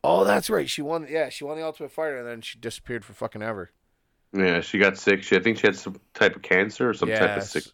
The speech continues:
Speaker 1: some kind of sickness.
Speaker 2: Yeah, and, um, I'm going with her just 'cause from what I heard, she should be a fucking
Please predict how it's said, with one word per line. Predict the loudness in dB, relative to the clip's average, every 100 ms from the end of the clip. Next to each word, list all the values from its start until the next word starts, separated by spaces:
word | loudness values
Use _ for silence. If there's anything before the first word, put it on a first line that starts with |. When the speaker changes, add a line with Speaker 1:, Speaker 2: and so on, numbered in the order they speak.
| _
Speaker 1:
some | -16 -14
kind | -12 -14
of | -14
sickness. | -16 -16 -16 -20 -20 -20 -20 _ _ _ _ _ _
Speaker 2:
Yeah, | -8 -4 -2 -4 -8 _ -2
and, | 0 4
um, | 4 4 4 4 2 0 -6 -8 _ _ _ _ _ _ _ _ _ _ _ _ -16 _ 4
I'm | 6
going | 6 6
with | 4 4
her | 6 4 0 _ _ _ _ _
just | -6 -4
'cause | 0 0 0 -6 -16 _ _ _ _ _
from | _ 2 4
what | 6
I | 4
heard, | 4 4 4 4 -2
she | -12 -10 -8
should | -6 -2 -2 0
be | 0 2
a |
fucking | 2 2 2 0 -4